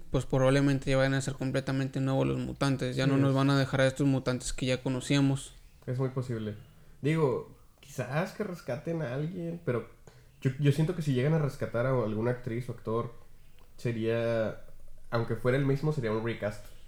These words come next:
Speaker 2: Yo siento que sería como lo, o sea, como esto de Quicksilver, de que vas a interpretar al mismo, pero no vas a ser el mismo, o algo así.
Speaker 1: Mm.
Speaker 2: Siento, siento que sería lo que harían,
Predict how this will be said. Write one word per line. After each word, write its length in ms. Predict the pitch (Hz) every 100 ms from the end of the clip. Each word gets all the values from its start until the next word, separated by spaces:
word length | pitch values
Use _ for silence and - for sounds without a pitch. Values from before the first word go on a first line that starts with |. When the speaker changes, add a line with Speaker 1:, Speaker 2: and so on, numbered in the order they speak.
| - - - 120
Speaker 2:
Yo 100 | 107
siento 240 | 113 113
que 120 | 123
sería 420 | 120 101 104 104
como 160 | - 117
lo, 220 | 113 107 -
o 80 | 131
sea, 120 | 131
como 200 | 117 131
esto 220 | 175 139
de 100 | 110
Quicksilver, 480 | 123 123 147 143 110
de 140 | 104 101
que 160 | 95 - - - 110
vas 120 | 131
a 20 |
interpretar 400 | 139 160 131 127
al 80 | 127
mismo, 280 | 127 143 143
pero 120 | 107
no 140 | 107
vas 120 | 110 -
a 40 |
ser 160 | 117 107
el 160 | 104
mismo, 340 | 107 - 104 - - - -
o 80 | 90
algo 160 | 101
así. 220 | 101 104 104 - - - - - - - - - -
Speaker 1:
Mm. 60 | 180
Speaker 2:
Siento, 300 | 208 - -
siento 220 | 110 123
que 120 | 123
sería 240 | 120 110
lo 120 | 113 110
que 60 |
harían, 280 | 101 101 101